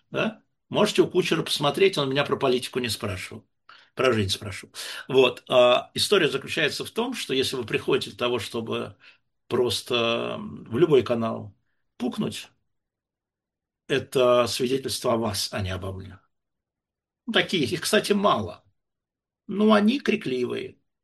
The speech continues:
Ну, пусть кричат. Я за свободу слова. Пусть обзываются.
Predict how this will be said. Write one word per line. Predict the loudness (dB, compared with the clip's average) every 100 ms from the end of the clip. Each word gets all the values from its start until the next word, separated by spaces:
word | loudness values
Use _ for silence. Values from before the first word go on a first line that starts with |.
| -6
Ну, | -6 -6 _ _ _ _ _ _ _
пусть | -4 -2
кричат. | 0 0 2 2 0
Я | 0
за | 0
свободу | 0 0 0 0
слова. | 0 -2 -8 -14 _
Пусть | -4 -2
обзываются. | 2 2 2 0 -4 -10